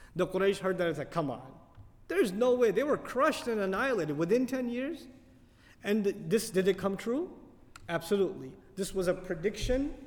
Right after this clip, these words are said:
rather a promise made in the Quran. Now, another promise made in the Quran, Abu Lahab will be destroyed. And if you didn't already realize, Abu Lahab is one of the sharpest tongues,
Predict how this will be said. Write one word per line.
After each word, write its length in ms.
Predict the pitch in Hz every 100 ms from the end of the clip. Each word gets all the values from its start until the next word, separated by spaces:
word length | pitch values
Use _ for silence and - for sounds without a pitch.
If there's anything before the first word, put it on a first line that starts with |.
| - - - -
rather 320 | 175 190 208
a 40 | 175
promise 520 | - 233 247 226 -
made 260 | 185 190 208
in 160 | 175
the 100 | 170
Quran. 440 | 165 156 135 123 131
Now, 260 | 170 147 185
another 280 | 220 240
promise 400 | 240 220 220 214
made 140 | 196 185
in 80 | 175
the 100 | 165
Quran, 400 | 165 165 202 214 - - -
Abu 220 | - 247
Lahab 260 | 214 196 196
will 120 | 190
be 120 | 175
destroyed. 520 | 190 - - 123 - - - - - - - - - - - - - -
And 140 | 185 190
if 160 | 185
you 80 | 190
didn't 200 | 226 254
already 320 | 240 233 240
realize, 520 | 240 285 269 214 196 208
Abu 260 | 214 226
Lahab 300 | 220 214 220
is 100 | 208
one 140 | 180 202
of 100 | 165
the 80 |
sharpest 560 | 156 - 202 214 240 -
tongues, 520 | - 165 160 220 -